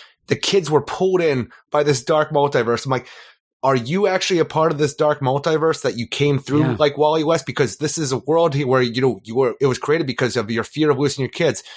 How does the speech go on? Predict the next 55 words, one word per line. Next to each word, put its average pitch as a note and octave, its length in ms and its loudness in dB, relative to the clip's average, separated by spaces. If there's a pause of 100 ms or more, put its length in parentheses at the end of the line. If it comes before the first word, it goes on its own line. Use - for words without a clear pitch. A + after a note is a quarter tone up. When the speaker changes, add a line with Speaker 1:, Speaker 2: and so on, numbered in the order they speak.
(320)
Speaker 1:
where B2+ 160 2
you C#3 140 0
say E3 220 0
this D3+ 240 -2
actually D3 420 2
did C#3 260 0
happen C3+ 580 0
right C#3+ 200 2
before C#3+ 340 0
Flashpoint." D3 540 0 (140)
Speaker 2:
Yeah. G#2 40 2
Speaker 1:
So C#3+ 160 -2
I'm A#2+ 60 -2
like, A#2 180 -2 (460)
"Did C#3+ 180 2
the C3 100 0
dark D3 280 0
Speaker 2:
They C#3+ 60 0
Speaker 1:
multiverse C#3+ 560 2
reach C#3 360 0
out C3 180 2
before C#3+ 280 0
Flashpoint? D3 380 0
Take F#3 120 4
Speaker 2:
And F#3 60 4
Speaker 1:
your F3 100 4
Speaker 2:
they, F3+ 60 2
Speaker 1:
kids." - 20 4 (160)
Speaker 2:
yeah. B2 40 2
Speaker 1:
And C#3+ 140 2
then C4 160 0
goes D3 240 0
into, C3+ 320 2 (280)
"They C#3 140 2
were E3 140 2
gone, A2+ 420 0 (220)
yanked E3+ 320 2
from F#3 160 0
my E3+ 160 2
hands, B2+ 440 -2 (120)
from D3 220 0
reality, B2 480 2 (180)
the D3 80 2
same B3 360 0
time G#3 340 0
<laughs> - 140 2
I C#4 80 2
was D#3+ 260 0
thrown F#3+ 260 2
into G3 160 0
the A3 100 2
Speed C#4 280 -2
Force." - 300 0
I'm F#3+ 40 0
like, F3 140 0